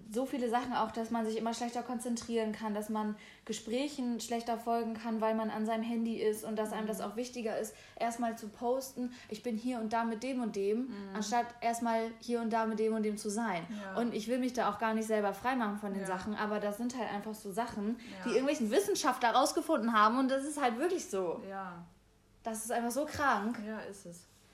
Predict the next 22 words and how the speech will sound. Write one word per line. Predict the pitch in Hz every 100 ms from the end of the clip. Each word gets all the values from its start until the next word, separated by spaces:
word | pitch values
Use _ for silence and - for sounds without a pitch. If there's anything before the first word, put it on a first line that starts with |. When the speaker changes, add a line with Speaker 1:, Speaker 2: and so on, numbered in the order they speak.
| -
Speaker 2:
Ist | 190
es | 185 180
tatsächlich. | 190 180 175 170 170 -
Aber | 196 226
ich | 233
muss | 269
dazu | 277 277 - 262
sagen, | 240 240 247 240
also | 208 214
ich | 214
meine, | 214 208
ich | 196
will | 208
mich | 208
da | 208 180
jetzt | 175 180
auch |
nicht | 214 220
rausnehmen | 202 208 214 196
und | 180
ich | 185
will | 196 196